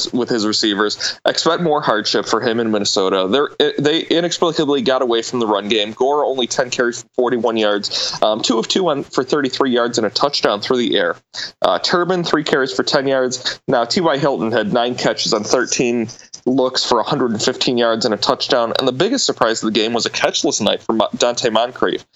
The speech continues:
Though he did have an end zone target that careened off his hands, he should have had a touchdown there. And then he did leave the game with a hamstring pull.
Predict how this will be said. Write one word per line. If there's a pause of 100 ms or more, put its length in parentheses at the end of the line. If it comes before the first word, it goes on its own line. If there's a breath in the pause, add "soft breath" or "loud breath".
(200 loud breath)
Though
he
did
have
an
end
zone
target
that
careened
off
his
hands,
he
should
have
had
a
touchdown
there. (240 loud breath)
And
then
he
did
leave
the
game
with
a
hamstring
pull.